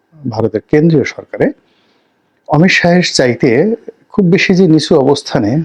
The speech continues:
তা নয়, কিন্তু খুবই গুরুত্বপূর্ণ। এখন এই মানুষটি কেন, কি কারণে অত্যন্ত অশ্লীল, অত্যন্ত অশ্রাব্য এবং যাকে বলা হয় নির্মম এবং নিষ্ঠুরভাবে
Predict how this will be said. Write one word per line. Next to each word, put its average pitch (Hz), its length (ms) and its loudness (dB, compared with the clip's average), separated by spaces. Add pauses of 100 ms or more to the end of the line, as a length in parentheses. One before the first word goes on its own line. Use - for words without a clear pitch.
(120)
তা 92 160 -4 (120)
নয়, - 160 -18
কিন্তু 95 320 -18 (720)
খুবই 185 200 2
গুরুত্বপূর্ণ। 104 540 -6 (300)
এখন - 240 -2
এই 202 200 4
মানুষটি 135 600 0 (920)
কেন, 180 360 2 (920)
কি 185 100 0
কারণে 110 440 -2 (720)
অত্যন্ত 165 400 0
অশ্লীল, 151 580 0 (960)
অত্যন্ত 151 640 0 (120)
অশ্রাব্য 131 720 -2 (1120)
এবং 185 360 2 (560)
যাকে 107 280 -4
বলা 107 180 2
হয় 185 220 -2
নির্মম 139 580 2 (480)
এবং 113 180 2
নিষ্ঠুরভাবে 127 680 0